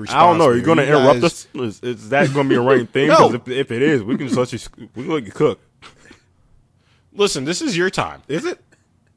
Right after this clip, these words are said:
Speaker 2: Yeah. The floor is yours.
Speaker 1: How
Speaker 2: Undivided
Speaker 1: about this?
Speaker 2: attention.
Speaker 1: How about
Speaker 2: Go
Speaker 1: this?
Speaker 2: to
Speaker 1: Since
Speaker 2: Evan.
Speaker 1: you're being so generous, cash at me about five dollars if it's my time.
Speaker 2: I got you, bro. <laughs>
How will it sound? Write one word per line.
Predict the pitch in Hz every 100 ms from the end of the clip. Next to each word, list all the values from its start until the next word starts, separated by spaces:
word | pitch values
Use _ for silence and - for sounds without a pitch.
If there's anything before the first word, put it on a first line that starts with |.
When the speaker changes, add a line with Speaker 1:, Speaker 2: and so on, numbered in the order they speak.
| _ _ _ _ _ _ _ _ -
Speaker 2:
Yeah. | 226 - - _ _ _ -
The | 151
floor | 156 170
is | 120
yours. | 98 - -
Speaker 1:
How |
Speaker 2:
Undivided | 160 160 160 151
Speaker 1:
about | 147
this? | 135
Speaker 2:
attention. | 139 131
Speaker 1:
How | 143
about | 143
Speaker 2:
Go | 131
Speaker 1:
this? |
Speaker 2:
to | -
Speaker 1:
Since | 131
Speaker 2:
Evan. | 160
Speaker 1:
you're | 151
being | 156
so | 135 110
generous, | 123 101
cash | - 127 120
at | 117
me | 113
about | 104 107 -
five | 110 104
dollars | 101 92 85
if | 92 90
it's |
my | 92 87
time. | - 69 _ - - _ _ _ _ _ _ _ _ _ _ _ 101 -
Speaker 2:
I | 127
got | 123 101 -
you, |
bro. | 104 98
<laughs> | - - - 165 - 302 - - 214 165 135 262 160 - 196 - - 202 -